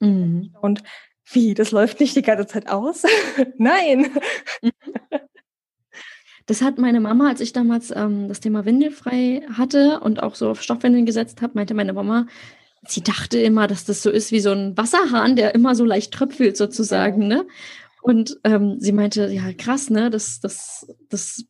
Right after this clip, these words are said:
Speaker 1: wurde ihr auch, sie ist Erzieherin, das wurde ihr auch erst ganz kurz davor in einer Fortbildung irgendwie in der Kita erzählt, dass das, ähm, so sei und dass Kinder eben erst so mit drei ungefähr trocken sein könnten, weil vorher der Schließmuskel gar nicht ausgereift sei und all sowas. Und, ähm, ja,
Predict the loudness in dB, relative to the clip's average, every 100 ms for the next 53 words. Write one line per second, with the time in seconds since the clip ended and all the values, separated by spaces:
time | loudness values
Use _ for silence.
0 | -20 -16 -10 0 0 2 2 2 2 0
1 | -4 -6 -2 0 2 2 2 -2 -2 -2
2 | -2 0 -2 -2 -8 -20 -20 -20 -4 0
3 | 0 0 0 0 2 -2 0 0 2 0
4 | 0 -2 2 2 2 2 0 0 0 0
5 | 0 0 0 0 0 0 -4 -8 -8 -4
6 | 0 0 -2 -4 -8 -4 -2 0 2 2
7 | 2 0 0 0 2 0 0 -2 -4 -2
8 | 0 0 -2 0 2 4 0 -2 -2 -2
9 | -4 -6 -4 2 4 4 0 -2 0 0
10 | 0 0 2 0 -4 -20 -20 -12 0 0
11 | 2 2 2 2 2 2 0 0 -2 0
12 | 0 0 -4 -2 -2 0 0 0 0 0
13 | 0 0 0 0 -2 -2 -2 0 0 -2
14 | -2 -2 -6 0 2 2 -4